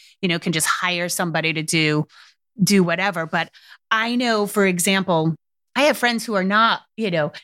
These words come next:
not at all wealthy, but they hired a housekeeper because it's so worth their time and energy. So I really encourage you to hire it out if you can, you know, like, whatever it is, whatever your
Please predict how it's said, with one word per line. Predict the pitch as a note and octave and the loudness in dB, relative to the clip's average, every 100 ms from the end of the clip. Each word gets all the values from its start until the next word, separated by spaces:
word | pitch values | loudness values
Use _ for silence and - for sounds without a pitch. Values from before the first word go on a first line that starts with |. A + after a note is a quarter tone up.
| - | -2
not | G#3 D4+ | 2 2
at | A#3 | 2
all | G#3 F#3+ | 2 2
wealthy, | G3+ C#4 - F#3 | 2 0 0 0
but | F#3+ | 0
they | G3+ | 2
hired | G3+ A#3 D#4+ C#4 | 0 2 2 2
a | G3 | 0
housekeeper | G#3 D4 - - G3 E3+ | -4 -6 -4 -2 0 4
because | F#3+ F#3 F#3+ F3+ E3+ - | 2 2 0 0 -2 -2
it's | G#3 G3+ | -2 0
so | - - C4+ C#4+ B3+ | -2 0 0 2 0
worth | F#3+ F#3+ C#4 B3+ F#3 E3 - - - - _ | -2 -2 0 0 -4 -8 -18 -20 -20 -20 _
their | G3 F3+ A3 A3+ | 0 2 4 2
time | - A#3+ G#3+ | 0 -2 -2
and | G#3 - | -4 -4
energy. | A3+ A3+ F#3 F3 D#3 | -2 0 0 0 0
So | - F3 | 2 2
I | F#3 | 0
really | F#3+ B3+ F4 D#4 B3+ | -2 -6 0 2 4
encourage | A#3 A#3 A#3 A3 - | 2 2 2 2 0
you | |
to | D#3+ | -2
hire | E3 G3+ G#3 G3+ | -2 -2 -2 0
it | F3 D3+ E3 | 0 -2 -4
out | F3+ E3+ | -4 -4
if | D3+ | -8
you | C#3 | -12
can, | - G3+ D3+ C3 D#3 | -6 -2 0 0 0
you | E3 | 2
know, | D#3+ D#3+ E3 | 2 2 2
like, | D3+ D3+ - - - | 0 -4 -10 -20 -10
whatever | G3 G#3+ A#3 B3 A3 G3 - | 0 2 2 2 0 -2 -2
it | F#3+ E3 | -2 0
is, | D3+ E3 | 0 0
whatever | F#3+ F#3+ G3 G#3+ | 2 2 2 2
your | F#3+ F#3+ F#3+ F3+ F3 | 4 4 4 4 0